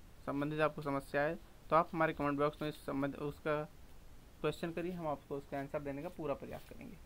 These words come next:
आइए देखते हैं आपका अगला क्वेश्चन, राष्ट्रीय अनुसूचित जात आयोग। राष्ट्रीय अनुसूचित जात आयोग की स्थापना कब हुई,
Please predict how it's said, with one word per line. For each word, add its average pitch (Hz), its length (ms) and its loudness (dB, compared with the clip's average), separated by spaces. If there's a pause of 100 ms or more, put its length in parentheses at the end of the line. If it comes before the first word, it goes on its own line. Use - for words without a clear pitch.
(140)
आइए 156 120 0
देखते 160 260 -4
हैं 175 60 -4
आपका 165 160 0
अगला 135 180 -2
क्वेश्चन, - 300 -10 (3000)
राष्ट्रीय 160 320 10
अनुसूचित 180 400 10
जात 139 300 12
आयोग। 131 280 10 (1200)
राष्ट्रीय 175 320 10
अनुसूचित 165 400 6
जात 139 280 10
आयोग 143 300 8 (260)
की 180 100 6
स्थापना 139 440 2 (140)
कब 151 180 8
हुई, 165 240 0